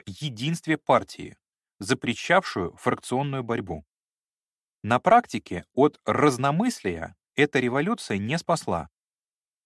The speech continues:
а только дала партийному большинству, во главе которого вскоре встал Иосиф Сталин, инструмент для борьбы с противниками по формальным основаниям.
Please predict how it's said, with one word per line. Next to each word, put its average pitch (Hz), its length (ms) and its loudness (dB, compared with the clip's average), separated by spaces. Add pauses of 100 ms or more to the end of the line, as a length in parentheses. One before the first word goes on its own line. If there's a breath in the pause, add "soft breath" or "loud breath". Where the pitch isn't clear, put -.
(160)
а 123 320 6
только 180 280 4
дала 143 500 6
партийному 120 600 2
большинству, 156 720 -4 (340)
во 104 220 -2
главе 135 260 2
которого 110 500 2
вскоре 117 420 0
встал - 560 2
Иосиф 110 360 -2
Сталин, 80 480 -2 (720)
инструмент 160 680 0
для 143 340 2
борьбы 139 400 0
с - 60 -6
противниками 120 840 -4 (380)
по 226 160 4
формальным 135 640 2
основаниям. 85 720 -4